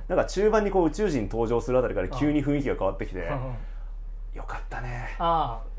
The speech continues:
Speaker 2: その辺からやっぱ面白さが
Speaker 1: 変わったよね。
Speaker 2: 変わってくるよね。
Speaker 1: この作品結構私楽しめたんですけど、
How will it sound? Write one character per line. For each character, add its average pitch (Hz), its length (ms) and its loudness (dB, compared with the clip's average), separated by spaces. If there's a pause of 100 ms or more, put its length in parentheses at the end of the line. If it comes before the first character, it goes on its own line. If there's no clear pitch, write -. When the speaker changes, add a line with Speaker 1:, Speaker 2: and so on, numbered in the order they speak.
(160)
Speaker 2:
そ - 220 -2
の 320 100 -2
辺 339 140 -2
か 381 100 -2
ら 359 60 2
や 302 40 6
っ - 60 -4
ぱ 175 80 4
面 160 200 2
白 190 360 0
さ 151 160 0
が - 20 -6
Speaker 1:
変 - 140 0
わ 143 220 6
っ - 0 -
た - 20 -2
よ - 0 -
ね。 - 160 -8
Speaker 2:
変 - 100 2
わ 113 60 2
っ - 60 -6
て 196 80 -2
く 185 100 -2
る 143 80 -4
よ 104 80 -6
ね。 110 320 -8 (160)
Speaker 1:
こ 170 80 4
の 190 60 4
作 220 160 4
品 220 180 2
結 226 160 -2
構 127 240 6
私 135 200 4
楽 147 360 4
し 208 80 0
め 156 80 2
た 95 100 2
ん 90 60 -2
で 82 60 -4
す - 40 -8
け 101 80 -2
ど、 113 360 0